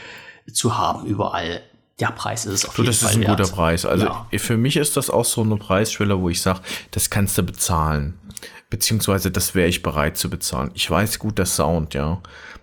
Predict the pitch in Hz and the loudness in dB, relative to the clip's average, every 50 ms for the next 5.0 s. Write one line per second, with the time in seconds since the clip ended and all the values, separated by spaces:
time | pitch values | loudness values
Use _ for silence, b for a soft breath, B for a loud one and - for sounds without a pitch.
0 | B - - - 117 98 92 101 117 117 135 143 - 131 - - - 120 117 113 | B -10 -2 0 0 2 2 2 2 2 2 2 2 0 -2 -2 -2 0 2 2
1 | 104 - - 104 92 92 90 90 - - 92 90 - - - _ _ - - 87 | 2 2 2 2 4 4 4 2 2 0 -2 -2 -2 -4 -6 _ _ -4 -2 0
2 | 92 95 90 - - 82 80 - - 78 73 - - - - - - 80 82 95 | 0 0 0 -2 0 0 -2 -2 -2 -4 -4 -4 -6 -10 -10 -8 -4 -2 0 0
3 | 98 - - - 78 82 85 92 - - - - - 104 - - - - - 95 | 0 0 -2 -2 -2 0 0 -2 -2 -2 -4 -2 -2 -2 -2 0 -2 0 0 2
4 | 98 98 92 92 - 76 69 - - - - 98 90 - 87 - 95 85 82 | 2 2 2 0 0 0 -2 -4 -4 -4 -2 -2 -2 -2 -2 0 0 0 0